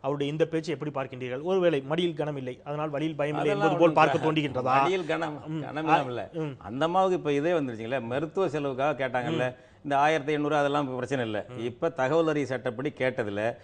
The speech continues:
Speaker 2: நூறு கோடி ரூபாய் செலவு செய்யப்பட்டிருக்கிறது அரசு பணம்னு வந்துருச்சு தகவல் அறியும் சட்டப்படி. ஆயிரத்தி எண்ணூறு விட்டுருங்க, நூறு கோடி ரூபாய். அதுல என்ன நோய்க்காகன்னு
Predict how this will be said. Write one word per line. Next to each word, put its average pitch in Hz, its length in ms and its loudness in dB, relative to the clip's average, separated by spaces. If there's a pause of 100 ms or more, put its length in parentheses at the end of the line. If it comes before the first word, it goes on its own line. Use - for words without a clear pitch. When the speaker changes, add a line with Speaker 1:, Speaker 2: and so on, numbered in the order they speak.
(140)
Speaker 2:
நூறு 190 360 6
கோடி 160 220 6
ரூபாய் 160 220 4
செலவு 151 280 2
செய்யப்பட்டிருக்கிறது 117 680 -2
அரசு 123 320 -2
பணம்னு 120 500 -4
வந்துருச்சு 113 420 -6 (100)
தகவல் 117 200 0
அறியும் 107 100 0
சட்டப்படி. 101 400 -6 (380)
ஆயிரத்தி 156 340 2
எண்ணூறு 143 380 2
விட்டுருங்க, 120 380 0
நூறு 170 340 4
கோடி 147 240 6
ரூபாய். 120 440 2
அதுல 120 520 2 (480)
என்ன 160 340 2
நோய்க்காகன்னு 147 720 2